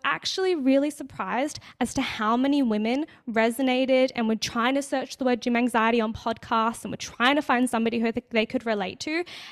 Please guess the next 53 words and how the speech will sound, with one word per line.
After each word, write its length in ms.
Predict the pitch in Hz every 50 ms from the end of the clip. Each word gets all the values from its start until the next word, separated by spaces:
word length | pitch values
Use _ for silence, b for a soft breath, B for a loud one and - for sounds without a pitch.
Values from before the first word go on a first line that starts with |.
| B B -
And 120 | 247 254
they 80 | 254 247
felt 220 | 240 - 240 -
like 140 | - 247 -
they 100 | 254 247
related 360 | 233 226 220 214 220 233 220 -
to 100 | - 233
me 180 | 214 214 220
and 80 | 247 262
it 100 | - -
felt 200 | - 233 226 262
really 180 | 311 311 320
special. 580 | 302 - - - 214 208 - - 302 330 381 370 B B B B B B
And 160 | - 262 269 269
so, 220 | - 294 262 262
you 140 | 262 285 285
know, 80 | 285
I 60 | 277 254
did 120 | 294 277
a 60 | 311
few 180 | - - 294 269
episodes 460 | 262 - - - 294 277 269 262 -
and 80 | 269 262
I 40 |
thought, 260 | 254 - 262 - - _ _ _ _ - -
"Fuck 180 | - 349 -
it, 120 | 427 - _ -
I'll 100 | - 269
just 140 | 269 320 -
keep 180 | - 370 349 -
talking 320 | - 302 320 - - 381
about 240 | 370 - 349 349 359
it. 60 | 370
I'll 80 | - 302
keep 160 | - - 262
talking 260 | - 302 285 - 311
about 80 | 285 -
my 100 | 262 262
journey." 480 | 233 262 254 262 269 294 311 330 339 B B B B B B
And 140 | 277 269 269
a 60 | 277
big 240 | 277 - 302 302 -
thing 260 | - - 370 349 370
for 160 | 359 - 320 269
me 340 | 247 233 254 247 214 208
was 380 | - 226 226 220 226 226 - - B B B B B B -
I 300 | 233 226 233 233 247 247
called 220 | - - 302 302 277
the 80 | -
podcast 400 | - 294 269 - 247 240 220 -
That 180 | - - - -
Gym 200 | - 220 208 -
Girl, 220 | - - - -